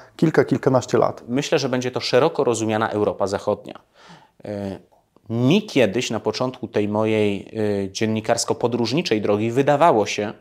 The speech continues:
Speaker 2: że to, że my nie idziemy w innym kierunku, na przykład, nie wiem, nie inspirujemy się Tajwanem albo Estonią, wynika z tego, że nie ma wiedzy na ten temat w społeczeństwie. Wystarczy raz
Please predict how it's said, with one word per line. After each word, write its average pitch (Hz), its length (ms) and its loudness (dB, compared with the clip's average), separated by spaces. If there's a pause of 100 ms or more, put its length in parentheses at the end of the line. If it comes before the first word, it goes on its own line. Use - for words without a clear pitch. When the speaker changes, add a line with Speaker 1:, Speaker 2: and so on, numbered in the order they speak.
(400)
Speaker 2:
że 110 680 2 (840)
to, 170 200 6
że 139 120 2
my 117 140 0
nie 123 120 -2
idziemy 127 380 -2
w 123 60 -6
innym 131 340 0
kierunku, 107 680 -4 (320)
na 104 100 -2
przykład, - 420 -4
nie 95 160 -6
wiem, 82 300 -10
nie 110 120 -6
inspirujemy 117 540 -4
się 110 120 -8
Tajwanem 101 580 0
albo 98 240 0
Estonią, 98 540 -4 (240)
wynika 127 420 0
z - 80 -8
tego, 147 180 -2
że 131 120 -4
nie 156 100 -2
ma 143 100 0
wiedzy 117 360 0
na 92 120 -8
ten 95 140 -12
temat 101 260 -8
w - 60 -12
społeczeństwie. - 680 -12 (300)
Wystarczy 117 600 0 (180)
raz - 640 0